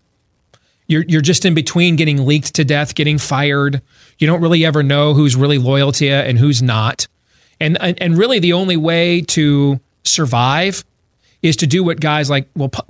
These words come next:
and they're both excellent coaches, okay? But they get to be excellent coaches because Popovich and Kerr have decided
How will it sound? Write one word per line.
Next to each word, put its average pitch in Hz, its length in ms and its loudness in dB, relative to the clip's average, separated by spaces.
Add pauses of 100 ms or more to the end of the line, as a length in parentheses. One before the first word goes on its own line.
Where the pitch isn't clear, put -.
(460)
and 180 120 -2
they're 175 80 2
both 196 300 0
excellent 165 400 -2
coaches, 120 380 -2
okay? 113 320 -4 (520)
But 147 180 0
they 160 100 2
get 160 240 -2
to 214 80 0
be 156 160 0
excellent 147 400 -4
coaches 143 360 0
because 127 280 -2
Popovich 165 520 -2
and 143 140 -4
Kerr 131 240 0
have 123 160 0
decided 120 560 -2